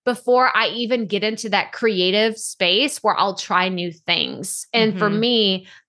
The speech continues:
Speaker 1: that looked like about a year, year and a half with podcasting. But for someone, like, if someone's listening right now, they don't have a podcast, they don't have YouTube, they're just getting started,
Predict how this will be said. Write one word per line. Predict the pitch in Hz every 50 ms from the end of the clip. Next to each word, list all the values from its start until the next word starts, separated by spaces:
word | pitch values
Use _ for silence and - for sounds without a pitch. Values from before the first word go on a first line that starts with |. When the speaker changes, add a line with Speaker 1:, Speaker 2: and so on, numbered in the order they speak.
| _
Speaker 1:
that | 190 220 220 180 202
looked | 202 196 196
like | 208 190 -
about | 202 175 175 175 170
a |
year, | 165 165 165 185 185 180 175 175
year | 180 175 165 180
and | 180 175
a | 165
half | 156 175 165 165 160 -
with | 165 156 -
podcasting. | - - 170 160 - - 190 165 170 - - 180 165 160 170 170 160 - - _ _ _ _ _ -
But | 220 226 226 208 - 196 -
for | - 240 226 226 220 214 208 - -
someone, | 208 - - 269 254 240 220 190 185 185
like, | 185 -
if | - 185 -
someone's | - 254 247 285 330 285
listening | 240 220 220 - 214 202 185
right | 190 185 131
now, | 175 170 160 151 143 147 175 - _ _ _ _ _
they | 190 190
don't | 196 214 220 226
have | 262 262
a | 269
podcast, | 240 214 220 202 196 - 202 190 190 -
they | - 165
don't | 180 208 233 254
have | 262 214
YouTube, | 196 214 214 202 - 226 208 196 190 190
they're | 185 170 165
just | 185 185 190 185 -
getting | - 233 226 233 233 220
started, | 220 - - 190 170 175 202 226 247 240